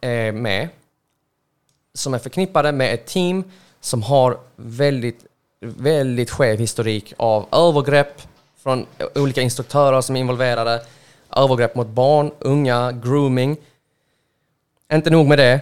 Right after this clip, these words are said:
båda dessa här som, utövarna som är förknippade med det här teamet har också blivit, eh, portade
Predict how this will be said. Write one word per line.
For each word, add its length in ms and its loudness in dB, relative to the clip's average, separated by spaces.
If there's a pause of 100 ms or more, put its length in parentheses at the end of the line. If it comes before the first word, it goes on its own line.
båda 520 4
dessa 260 4
här 160 6
som, 260 -4
utövarna 480 0
som 100 -4
är 40 -6
förknippade 440 0
med 120 2
det 40 2
här 100 4
teamet 580 -2 (1700)
har 220 2
också 240 2
blivit, 520 0 (520)
eh, 260 0
portade 600 2